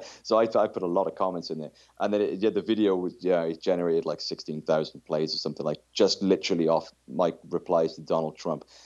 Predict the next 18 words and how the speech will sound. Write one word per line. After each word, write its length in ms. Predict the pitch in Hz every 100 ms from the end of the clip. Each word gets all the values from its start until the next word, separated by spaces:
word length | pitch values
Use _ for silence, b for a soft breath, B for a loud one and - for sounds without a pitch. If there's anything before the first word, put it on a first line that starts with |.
| b
And 120 | - 98
mostly 320 | 151 - 113
from 160 | -
Trump 320 | 95 - 110 -
fans 560 | - - 85 67 73
who 100 | -
will 100 | 82
go 200 | 82 92 85
in 80 |
there 140 | 82 76
thinking 360 | - 82 82 80
that 80 |
this 140 | 80 80
is 100 | 76
some 200 | - 78
kind 160 | 82 76
of, 100 | 73
like, 200 | 73 67